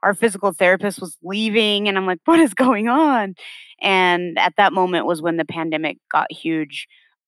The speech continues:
Norway was closing its borders within forty-eight hours, so we had to be out of Norway within two days, which happened to be Friday, March thirteenth. <laughs> I'm like, "Oh, no, Friday the thirteenth." So,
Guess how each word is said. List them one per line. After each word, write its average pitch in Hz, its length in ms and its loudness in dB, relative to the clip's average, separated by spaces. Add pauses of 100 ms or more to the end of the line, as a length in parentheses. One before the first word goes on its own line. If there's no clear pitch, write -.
(180)
Norway 185 420 2
was 165 200 0
closing 170 360 -2
its 156 160 -4
borders 156 500 -4
within 165 300 -6
forty-eight 156 480 -4
hours, 151 580 -4
so - 180 -10
we 165 140 -4
had 165 180 -4
to 165 80 -6
be 156 240 -8
out 175 220 4
of 165 100 0
Norway 160 560 -2
within 151 480 -4
two 151 200 -8
days, 135 440 -10 (380)
which 233 160 -4
happened 202 340 0
to 190 80 -2
be 165 400 0 (320)
Friday, 180 840 4
March 175 400 0
thirteenth. 175 760 -4 (280)
<laughs> - 40 -14
I'm 180 500 -10
like, 180 200 -6
"Oh, 214 140 0
no, 165 220 0
Friday 175 320 0
the 165 120 -8
thirteenth." 165 520 -10 (500)
So, 202 500 4